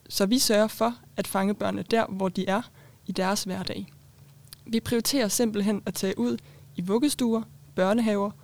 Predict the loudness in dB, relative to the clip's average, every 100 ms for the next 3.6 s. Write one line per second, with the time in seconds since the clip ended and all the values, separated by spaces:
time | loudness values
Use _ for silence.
0 | -20 -20 -20 -6 -2 2 2 0 2 4
1 | 6 4 0 -12 -2 0 0 -4 -20 -18
2 | -6 -2 0 -2 _ -6 0 2 4 4
3 | 2 2 2 2 0